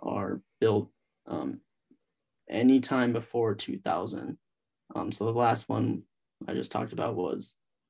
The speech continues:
anytime after two thousand. This one is anytime before. Um, same kind of thing. They'll come in, um,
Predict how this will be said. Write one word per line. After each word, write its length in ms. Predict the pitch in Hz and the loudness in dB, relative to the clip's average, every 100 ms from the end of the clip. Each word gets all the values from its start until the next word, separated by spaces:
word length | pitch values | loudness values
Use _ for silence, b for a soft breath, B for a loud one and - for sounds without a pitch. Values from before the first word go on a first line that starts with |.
| _ | _
anytime 320 | - 98 113 110 | -6 -2 0 2
after 200 | 113 107 | 0 -2
two 140 | 113 | -4
thousand. 340 | 107 107 - | -2 -2 0
This 160 | - - | -2 -2
one 140 | - | -4
is 100 | - | -4
anytime 340 | - - - - | -6 -8 -8 -8
before. 480 | - - 117 117 - _ _ _ _ _ _ _ _ - | -8 -2 -2 -2 -8 _ _ _ _ _ _ _ _ -4
Um, 360 | 143 151 131 127 B B B | 2 6 6 4 B B B
same 260 | - - 147 | -8 2 2
kind 180 | 151 151 | 4 0
of 120 | 151 | 0
thing. 280 | 127 127 139 - - | 0 0 -2 -8 -12
They'll 120 | 120 | -10
come 220 | - 127 123 | -4 -4 0
in, 260 | 113 117 123 _ _ _ - - _ _ _ B B - _ - | 0 0 -4 _ _ _ -16 -16 _ _ _ B B -20 _ -4
um, 500 | 113 135 190 196 | 0 0 0 -2